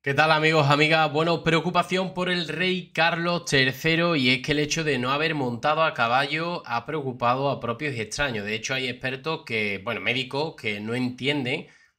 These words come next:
que tiene que ver una cosa con la otra. Es decir, si él se siente mal por el tratamiento, ni puede montar a caballo, ni tampoco puede estar de pie durante varias horas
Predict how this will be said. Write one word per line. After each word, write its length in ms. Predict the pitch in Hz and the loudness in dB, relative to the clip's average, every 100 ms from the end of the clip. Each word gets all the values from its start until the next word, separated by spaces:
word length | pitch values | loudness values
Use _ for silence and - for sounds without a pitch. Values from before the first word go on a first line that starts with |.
| _ | _
que 100 | 117 | -6
tiene 220 | 110 120 | -4 -4
que 100 | 127 | -4
ver 160 | 117 123 | -4 -4
una 160 | 139 110 | -4 -6
cosa 240 | 110 104 | -8 -10
con 140 | 104 | -8
la 120 | 98 123 | -6 -6
otra. 200 | 151 110 | -6 -6
Es 60 | |
decir, 360 | 107 107 101 - _ _ - | -6 -8 -10 -12 _ _ -10
si 260 | - 110 | -8 -4
él 160 | 113 127 | -2 -2
se 160 | 143 | -2
siente 420 | 123 131 120 110 104 | -2 -2 -4 -4 -4
mal 300 | 117 151 113 | 0 -2 -2
por 160 | 104 | -6
el 100 | 98 | -8
tratamiento, 880 | 98 104 98 104 139 139 131 160 - _ _ _ _ | -8 -8 -6 -4 -4 -4 -6 -6 -10 _ _ _ _
ni 260 | 104 107 | -8 -6
puede 220 | 104 104 107 | -6 -4 -4
montar 320 | 117 117 120 | -2 0 0
a 80 | 127 | 2
caballo, 640 | 127 123 127 151 185 - - | 2 2 0 -2 -4 -8 -10
ni 200 | 113 110 | -6 -4
tampoco 380 | 101 98 113 123 | -4 -4 -6 -2
puede 200 | 139 135 | -2 0
estar 220 | 143 139 | -2 -2
de 100 | 127 | -2
pie 180 | 123 139 | -2 -2
durante 360 | 117 107 104 | -2 -4 -4
varias 320 | 104 110 120 113 | -4 -2 -4 -4
horas 400 | 139 147 175 - | 0 0 0 -4